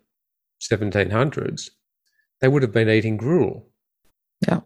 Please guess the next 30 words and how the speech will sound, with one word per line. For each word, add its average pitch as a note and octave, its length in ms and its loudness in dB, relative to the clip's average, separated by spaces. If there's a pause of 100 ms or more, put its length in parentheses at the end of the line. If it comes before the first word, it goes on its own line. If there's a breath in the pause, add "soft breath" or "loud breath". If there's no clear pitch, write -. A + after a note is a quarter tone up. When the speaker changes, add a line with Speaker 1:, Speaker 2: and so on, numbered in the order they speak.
(160)
Speaker 1:
Their A#2+ 100 4
standard B2+ 520 2
fare, C#3 260 4
because, A2 220 -4
you A#2 180 0
know, A2 80 0
the G2+ 80 -2
ships - 400 -2
were, G#2+ 140 -2
you G#2+ 80 -2
know, G2 360 0 (160)
infested A2+ 580 0
with G2 180 -2
rats, A2 420 0
and G2 120 -4
the F#2+ 80 -2
rats A#2 340 0
were G#2+ 140 2
eating G2+ 240 -2
the G2+ 80 -8
grain, G2+ 380 0
and G2 120 -2
the G#2 40 -4
gruel A2 380 4
was G2 160 -2
being G#2 240 -2
fed G#2 260 0
to G#2+ 80 -4
the G#2+ 120 -4
sailors. A#2+ 500 0